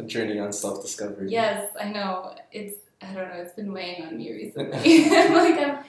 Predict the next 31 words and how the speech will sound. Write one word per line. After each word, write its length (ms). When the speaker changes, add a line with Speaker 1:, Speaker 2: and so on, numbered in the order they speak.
Speaker 2:
going 220
through 120
an 80
identity 580
crisis 520
that 140
I 80
need 140
to 60
figure 280
out. 200
<laughs> 380
It's 140
a 40
process. 560
Speaker 1:
For 140
sure. 400
So 300
what 160
is 100
something 500
about 540
Colombian 560
culture 420
that 220
may 140
differ 400
from 240
other 460
Latino 340
culture, 380